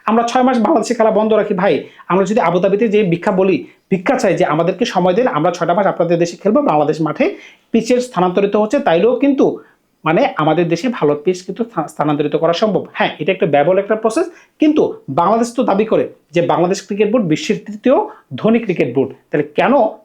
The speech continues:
আমরা এটা করতে পারতেছি না, কিংবা কেন আমরা পিচটাকে ভালো করতে পারতেছি না, কেন মানুষ বলতেছে আমরা ধান খেতে খেলি? সুতরাং বুঝতেই পারতেছেন, ধান খেত থেকে আমাদের বেরিয়ে আসতে হবে।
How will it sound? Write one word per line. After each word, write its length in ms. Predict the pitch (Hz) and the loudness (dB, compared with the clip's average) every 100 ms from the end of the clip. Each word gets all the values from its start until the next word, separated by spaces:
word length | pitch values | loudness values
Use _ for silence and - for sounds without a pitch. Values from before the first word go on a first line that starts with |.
| - | 0
আমরা 120 | 185 185 | 2 2
এটা 100 | 180 208 | 2 -2
করতে 180 | 202 196 | -2 -2
পারতেছি 260 | 202 - 190 | -4 -4 -2
না, 40 | 160 | -2
কিংবা 180 | 185 170 - | 0 -2 -2
কেন 140 | 185 247 269 - | 0 0 0 -2
আমরা 160 | 185 165 - | 0 0 -2
পিচটাকে 300 | 180 196 190 | -6 -4 -2
ভালো 100 | 170 170 | 0 -2
করতে 160 | 170 170 | -2 -4
পারতেছি 260 | 175 - 165 | -6 -4 -4
না, 40 | 143 | 0
কেন 100 | 196 233 220 | 0 2 2
মানুষ 140 | 208 185 | 0 0
বলতেছে 220 | 185 190 170 | -2 0 0
আমরা 100 | 165 | 0
ধান 100 | 165 160 | -4 -6
খেতে 160 | 170 170 | -6 -4
খেলি? 160 | 180 160 - - _ - | -2 -2 -4 -20 _ -12
সুতরাং 220 | 165 170 156 | -4 -2 -2
বুঝতেই 200 | 160 196 175 | -2 -2 -2
পারতেছেন, 280 | 170 - 135 | -4 -6 -8
ধান 80 | 151 170 | -8 -6
খেত 100 | 170 | -4
থেকে 100 | 175 180 | 0 2
আমাদের 180 | 185 170 | 2 2
বেরিয়ে 180 | 175 180 | 2 2
আসতে 140 | 180 196 | 0 -2
হবে। 120 | 226 | 0